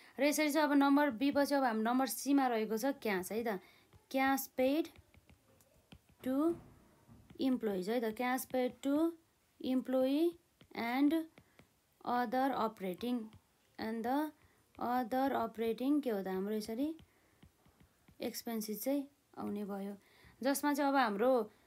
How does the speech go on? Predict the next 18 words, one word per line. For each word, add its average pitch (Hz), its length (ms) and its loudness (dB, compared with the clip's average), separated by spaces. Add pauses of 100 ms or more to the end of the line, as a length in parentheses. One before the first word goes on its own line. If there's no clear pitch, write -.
(180)
हेरौँ 214 240 -2
त, 269 140 0
जसमा 262 280 -2
हाम्रो 220 180 -2
एडिसनल 254 340 0
इन्फर्मेसनको 262 640 0
ट्रिपल 262 280 -2
आईमा 247 220 -2
दिएको 247 300 -2
छ 247 60 -4
अपरेटिङ 233 480 -2
एक्सपेन्सेस 226 560 -6
भनेर 208 220 -2
दुई 220 180 0
लाख 214 200 -2
पच्चिस 202 340 -8
हजार 214 200 -4
बराबरको 220 500 -2